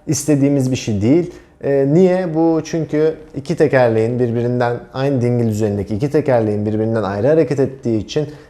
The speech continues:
e, tutunmanın az olduğu yerlerde, e, daha az tutunan tekerlekten gücün kaçmasına sebep oluyor. Mesela, e,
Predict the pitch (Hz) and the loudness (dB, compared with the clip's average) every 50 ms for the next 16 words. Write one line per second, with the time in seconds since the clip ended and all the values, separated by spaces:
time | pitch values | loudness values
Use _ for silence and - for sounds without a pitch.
0 | _ - - 113 113 113 117 113 110 113 - 131 135 - 147 147 143 147 151 175 | _ -8 -4 -2 0 2 2 0 0 -2 -4 -6 -2 0 0 2 2 2 4 2
1 | 185 180 - - 151 147 131 139 131 117 107 98 107 104 113 143 160 165 151 139 | 2 0 0 0 0 2 4 4 4 2 2 0 -2 0 2 2 4 4 4 2
2 | 123 113 113 107 113 143 160 156 156 - - - _ _ - - - 120 120 120 | 2 2 0 0 0 0 -2 -2 -4 -8 -18 -20 _ _ -12 -6 -2 0 0 0
3 | 117 117 113 113 113 151 185 - 175 156 127 - - - - - 127 123 113 107 | 2 2 2 2 2 2 2 2 2 0 0 -2 -6 -12 -6 -4 -4 -2 -2 -2
4 | - 117 110 - 120 110 110 110 110 107 - - 165 165 - - - - - 127 | -2 -2 -2 0 0 0 0 0 -2 -2 -2 -2 -2 -2 -4 -8 -14 -8 -2 0
5 | 135 131 160 180 175 - 135 131 135 - 143 139 139 143 143 131 - 123 98 107 | 2 2 2 2 2 0 0 0 0 -2 -2 -2 -2 -2 -2 -2 0 0 0 0
6 | 98 - 104 95 90 101 120 143 147 143 - - - - - 143 135 135 147 135 | -2 -2 -4 -4 -2 0 2 2 0 0 -2 -14 -16 -10 -8 -6 -4 -2 0 2
7 | 139 139 135 135 131 139 131 - - - - - - - 143 139 139 135 135 | 4 4 4 4 2 0 -6 -18 -20 -20 -20 -14 -8 -4 -2 0 0 0 0